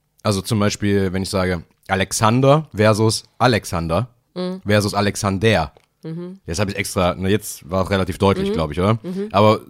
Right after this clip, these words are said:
Speaker 1: s-, bei, da gab's so andere Sachen.
Speaker 2: Aber stimmt, das gibt's alles, oder? Also
Speaker 1: Ja,
Speaker 2: gibt's,
Speaker 1: weiß ich
Speaker 2: gibt's,
Speaker 1: nicht.
Speaker 2: gibt's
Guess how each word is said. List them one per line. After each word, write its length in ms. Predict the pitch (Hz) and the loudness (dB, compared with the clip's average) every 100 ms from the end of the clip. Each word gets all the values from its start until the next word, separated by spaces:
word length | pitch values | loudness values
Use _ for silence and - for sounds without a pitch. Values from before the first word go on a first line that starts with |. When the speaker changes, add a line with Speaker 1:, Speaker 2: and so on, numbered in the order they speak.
| 104 | -14
Speaker 1:
s-, 120 | 101 - | -14 -4
bei, 160 | 104 104 95 - 92 95 | -2 -2 -4 -14 -14 -10
da 100 | 101 | -6
gab's 200 | 98 113 | -2 -2
so 60 | 104 | 0
andere 200 | 117 127 | 0 0
Sachen. 400 | 120 113 143 143 _ _ _ - | 0 0 -4 -6 _ _ _ -6
Speaker 2:
Aber 120 | 185 | -4
stimmt, 160 | 190 233 | -4 -6
das 100 | 175 | -8
gibt's 160 | 185 | -8
alles, 340 | - 196 156 - | -4 -2 -2 -4
oder? 300 | 156 220 285 | -4 -2 -2
Also 420 | - 165 165 156 - _ _ _ - - _ _ _ _ _ | -2 2 2 0 -4 _ _ _ -20 -20 _ _ _ _ _
Speaker 1:
Ja, 120 | 82 | -4
Speaker 2:
gibt's, 160 | 85 85 | -2 -2
Speaker 1:
weiß 40 | 87 | -2
ich 40 | 90 | -2
Speaker 2:
gibt's, 280 | 82 - - | -2 -8 -10
Speaker 1:
nicht. 140 | - | -4
Speaker 2:
gibt's 460 | 208 - - - | -4 -4 -6 -8